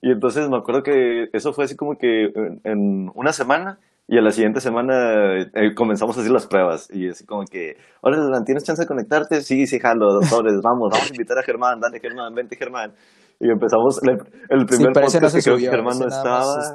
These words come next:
Speaker 2: este,
Speaker 1: y luego
Speaker 2: lo grabamos
Speaker 1: ya
Speaker 2: como
Speaker 1: ahora
Speaker 2: para
Speaker 1: sí,
Speaker 2: hacer
Speaker 1: ahora
Speaker 2: pruebas.
Speaker 1: <laughs> La, la, no, cuando buscamos
Speaker 2: Ah,
Speaker 1: el
Speaker 2: sí,
Speaker 1: nombre,
Speaker 2: cierto.
Speaker 1: cuando buscamos el nombre, el nombre, <laughs> todo lo que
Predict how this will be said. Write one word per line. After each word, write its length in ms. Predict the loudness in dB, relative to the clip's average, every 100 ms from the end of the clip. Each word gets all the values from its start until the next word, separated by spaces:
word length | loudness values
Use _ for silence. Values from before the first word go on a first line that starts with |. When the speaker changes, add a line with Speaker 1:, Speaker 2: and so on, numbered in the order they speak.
| -8
Speaker 2:
este, 120 | -4
Speaker 1:
y 80 | -4
luego 200 | -2 2
Speaker 2:
lo 100 | 4
grabamos 340 | 6 6 4
Speaker 1:
ya 40 | 4
Speaker 2:
como 120 | 2
Speaker 1:
ahora 60 | 2
Speaker 2:
para 140 | -2
Speaker 1:
sí, 60 | -2
Speaker 2:
hacer 100 | -2
Speaker 1:
ahora 80 | -2
Speaker 2:
pruebas. 420 | -2 -6 -10 -20 _ _ _ _ _ -6
Speaker 1:
<laughs> 0 |
La, 180 | -6 -8 _ _ _ _
la, 280 | -2 -2 -2 -8 -12 -2
no, 140 | 2 2 0 -10 0
cuando 240 | 4 4
buscamos 480 | 2 2 0 0 2
Speaker 2:
Ah, 60 | 2
Speaker 1:
el 60 |
Speaker 2:
sí, 40 | 4
Speaker 1:
nombre, 280 | 4 4 2
Speaker 2:
cierto. 160 | 0 -2
Speaker 1:
cuando 200 | -4 -2
buscamos 380 | -2 -2 -4 -2
el 100 | -4
nombre, 300 | -2 -2 -4
el 60 | -4
nombre, 280 | -2 -2 -4
<laughs> 40 |
todo 100 | -4 -6 -2
lo 100 | -2
que 220 | -2 -2